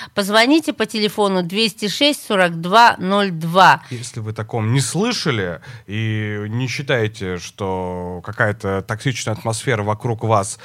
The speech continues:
Speaker 2: витает, э, или сложилась, то ваш номер телефона двести шесть сорок два ноль три.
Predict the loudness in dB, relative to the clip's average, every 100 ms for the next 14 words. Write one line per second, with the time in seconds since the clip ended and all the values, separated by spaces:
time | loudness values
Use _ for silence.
0 | -20 -14 -8 -6 -2 2 4 2 0 -6
1 | -6 -2 -2 -2 -4 -4 -2 0 0 0
2 | -2 -2 0 2 0 0 -2 -2 -4 -6
3 | -4 -4 -4 -6 -6 -8 -6 -6 -4 -4
4 | -4 -6 -8 -8 -10 -12 -2 0 0 -4
5 | -6 -8